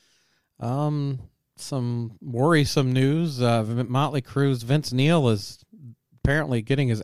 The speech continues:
ass kicked by covid nineteen. Those were his words. Uh, he was due to play at the Rock Island Festival this coming weekend in Key West and had to bow out and said that "covid is really kicking my ass. All that being said, I'm unable to perform at Rock Island Fest."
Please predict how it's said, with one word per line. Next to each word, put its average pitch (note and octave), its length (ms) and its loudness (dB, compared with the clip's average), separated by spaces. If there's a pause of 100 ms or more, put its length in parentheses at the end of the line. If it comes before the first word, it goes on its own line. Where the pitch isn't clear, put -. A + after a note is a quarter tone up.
ass D3 260 -2
kicked - 300 -4
by A#2 140 0
covid C3+ 340 0
nineteen. B2 560 -2
Those A2+ 180 -4
were G#2+ 100 -4
his B2+ 240 -2
words. G2+ 440 -4
Uh, G2 300 -4 (200)
he A2+ 200 -6
was A2 320 -8 (880)
due C3+ 140 2
to B2+ 80 0
play C3+ 220 0
at C3 60 0
the A#2+ 80 -2
Rock B2 300 2
Island D3 380 2
Festival B2 440 2
this A#2 180 0
coming B2 360 0
weekend B2 360 0
in G#2 100 -4
Key B2+ 240 -2
West A#2+ 460 0
and G2+ 160 -2
had A2 180 -2
to A2 60 -2
bow A2 360 0
out C3 300 2
and G#2 240 -6
said A2 320 -4
that A2 160 -2 (1120)
"covid C#3 320 2
is G#2+ 160 0
really D3 380 2
kicking D#3+ 320 -2
my D3+ 200 2
ass. C#3+ 480 -2
All A#2+ 180 -2
that C3+ 160 0
being C3 220 0
said, B2+ 240 -2
I'm A#2+ 140 0
unable A#2+ 300 -2
to A2+ 60 -6
perform A2+ 400 -4
at G2+ 80 -4
Rock A2 280 -2
Island A2 380 -2
Fest." F2 440 -8